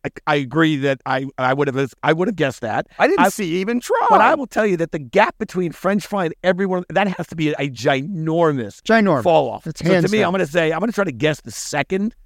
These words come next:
Speaker 1: most
Speaker 2: Oh,
Speaker 1: popular.
Speaker 2: we'll give Jimmy a chance. Go.
Speaker 1: Mashed potato.
Speaker 2: No, no, that was three, Jimmy.
Speaker 1: That wouldn't
Speaker 2: The
Speaker 1: have gotten it.
Speaker 2: potato chip.
Speaker 1: Potato chip? No, I like a good
Speaker 3: I
Speaker 1: mashed
Speaker 3: would've gone with
Speaker 1: potato.
Speaker 3: mashed potato.
Speaker 1: I like a good mashed potato.
Speaker 3: I, I would've
Speaker 2: I do,
Speaker 3: gone with
Speaker 2: I do with cream and maybe a little garlic mash, herb mash.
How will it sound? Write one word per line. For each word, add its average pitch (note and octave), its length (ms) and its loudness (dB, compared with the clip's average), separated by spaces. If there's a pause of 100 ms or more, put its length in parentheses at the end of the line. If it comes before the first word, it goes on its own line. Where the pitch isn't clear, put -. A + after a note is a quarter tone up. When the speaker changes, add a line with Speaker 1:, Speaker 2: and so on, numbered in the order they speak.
(140)
Speaker 1:
most F3 140 0
Speaker 2:
Oh, A#3+ 40 2
Speaker 1:
popular. A3 540 2 (120)
Speaker 2:
we'll D#3 120 -4
give C#3+ 180 0
Jimmy A#2+ 220 0
a F#2 40 -4
chance. - 240 -10
Go. D3 60 0
Speaker 1:
Mashed D#3+ 160 0
potato. - 360 -6 (360)
Speaker 2:
No, F4+ 400 2
no, C4+ 140 2
that A3 80 0
was - 120 -6
three, D#4 360 0
Jimmy. D#3+ 360 -8 (280)
Speaker 1:
That G3+ 180 6
wouldn't G#3 200 4
Speaker 2:
The G3 60 2
Speaker 1:
have C4+ 120 0
gotten D#3+ 80 0
it. - 40 0
Speaker 2:
potato F#3 340 0
chip. - 300 -12 (140)
Speaker 1:
Potato D3+ 300 0
chip? G3 240 2 (500)
No, F#3 100 -2
I F3 120 2
like E3 200 2
a C3+ 60 -6
good C#3+ 80 0
Speaker 3:
I - 40 6
Speaker 1:
mashed G#3 60 8
Speaker 3:
would've G#3 160 4
gone F3 160 4
with - 60 0
Speaker 1:
potato. D3+ 100 0
Speaker 3:
mashed C#3+ 220 -2
potato. C3 240 -2
Speaker 1:
I B2+ 40 2
like - 80 2
a - 40 0
good C#3+ 160 2
mashed B2 180 2
potato. G#2+ 340 -2
Speaker 3:
I, D#3+ 80 2
I E3+ 40 4
would've D#3 140 2
Speaker 2:
I - 20 -4
do, C#3+ 60 4
Speaker 3:
gone C#3+ 120 4
with C3+ 100 2
Speaker 2:
I B2+ 80 2
do B2 200 -6
with F2 180 -8
cream D#3 540 -2
and A#2 80 -2
maybe B2 160 -4
a - 40 -4
little G#2+ 140 -8
garlic B2+ 420 -2
mash, C3+ 400 -6
herb C3+ 320 -6
mash. C#3 560 -6